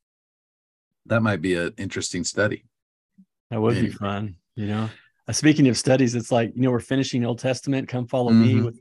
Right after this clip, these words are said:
Speaker 2: all of the Old Testament. It's kinda interesting to think that you could make the argument that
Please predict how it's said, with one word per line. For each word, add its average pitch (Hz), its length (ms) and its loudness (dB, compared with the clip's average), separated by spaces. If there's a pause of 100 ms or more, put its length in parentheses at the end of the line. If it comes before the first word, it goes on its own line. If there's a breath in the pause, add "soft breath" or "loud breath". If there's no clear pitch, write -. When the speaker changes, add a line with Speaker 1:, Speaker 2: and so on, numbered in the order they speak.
Speaker 2:
all 120 180 2
of 123 80 0
the 120 100 2
Old 104 120 -2
Testament. 117 500 -4
It's - 120 -8
kinda 127 200 0
interesting 123 440 -2
to 104 60 -2
think 127 340 -2
that 107 300 -4 (460 soft breath)
you 123 120 4
could 127 160 4
make 127 240 4
the 120 120 4
argument 113 680 2
that 104 320 -4